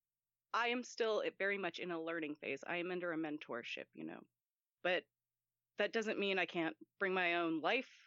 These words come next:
long observations into this. And so a lot of people who have come to me seeking my help in that way are doing so because I believe, and from what I've been told,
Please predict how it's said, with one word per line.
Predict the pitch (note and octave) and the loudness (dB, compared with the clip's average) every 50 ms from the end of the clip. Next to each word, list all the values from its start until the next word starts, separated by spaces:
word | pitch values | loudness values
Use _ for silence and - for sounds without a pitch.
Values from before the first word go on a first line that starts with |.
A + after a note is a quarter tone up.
| - _ - | -20 _ -4
long | F3 G3 G#3+ G#3 F#3 F3+ | -2 0 2 2 2 2
observations | D#3 D3+ D3+ - - - D#3 - - - - - - D#3 D#3 D#3 | 0 0 -2 -2 -8 -10 -8 -6 -6 -6 -4 -6 -6 -8 -8 -10
into | - F#3 G3 - - - | -10 -10 -10 -10 -12 -14
this. | - - - - - - _ _ _ _ _ _ _ - | -14 -14 -14 -18 -20 -20 _ _ _ _ _ _ _ -4
And | - G#3+ G#3+ G3+ - | -2 -2 -2 -2 -6
so | - - - A#3 G3+ F#3+ F#3+ - _ _ _ _ _ _ _ _ _ _ _ _ _ _ _ _ _ _ - | -8 -6 -2 0 0 0 0 -2 _ _ _ _ _ _ _ _ _ _ _ _ _ _ _ _ _ _ -2
a | A3+ | 2
lot | A#3 A#3+ B3+ C#4 | 2 2 2 2
of | D#4 - - | 0 -4 -4
people | - B3+ A#3 - A#3+ A#3 A#3 A#3 A3 - - - - - - | -4 -4 -2 0 0 0 0 0 -4 -8 -10 -14 -14 -10 -4
who | G3 F3+ F3+ F3 E3+ D#3+ D#3+ D#3+ D#3+ F3 - - - - - - - - _ _ _ _ _ _ _ _ _ _ _ _ _ | -4 -2 -2 0 -2 -2 -2 -4 -6 -10 -12 -18 -20 -20 -20 -20 -20 -20 _ _ _ _ _ _ _ _ _ _ _ _ _
have | - G#3 F#3+ - | -2 -2 0 0
come | - - G#3 G3+ G3 | -2 -4 -4 -4 -4
to | - - G3+ | -4 -6 -4
me | G3 F#3 F#3 F3+ E3+ - - | -2 0 0 0 -2 -4 -6
seeking | - - - - G3+ F#3+ F#3+ | -8 -8 -6 -4 -2 -2 0
my | F3+ E3 E3 D#3+ | 0 0 0 0
help | D#3+ E3+ E3 - | 0 -2 -4 -2
in | E3+ E3+ | -2 0
that | E3 - - - | 0 0 0 0
way | D3+ D#3 F#3 C#4 - _ _ _ _ _ _ _ _ _ _ _ _ _ | -2 -2 -2 -4 -6 _ _ _ _ _ _ _ _ _ _ _ _ _
are | - G3+ G3 | 0 0 2
doing | F#3 A#3 A#3 A3+ A#3 A3+ | 2 2 2 2 2 0
so | - - A3 | 0 0 2
because | G3 G3 F#3 - - - G3 F3+ F3+ F3+ F3 - - - _ _ | 2 2 0 -2 -4 0 2 2 2 2 0 -4 -14 -20 _ _
I | - E3 F3 F3+ | 2 2 2 2
believe, | - F3+ F3 F3 E3+ F3 F3 E3 - | 2 0 0 0 -2 -2 -2 -2 0
and | E3 E3 - | -2 -2 0
from | - F3+ E3+ | 0 0 0
what | E3 D#3 | 2 0
I've | D3 D3+ - | 0 0 0
been | D#3+ D#3 | -2 -4
told, | - - A3+ G#3+ G#3+ G#3+ G#3 | -2 -2 0 2 2 0 0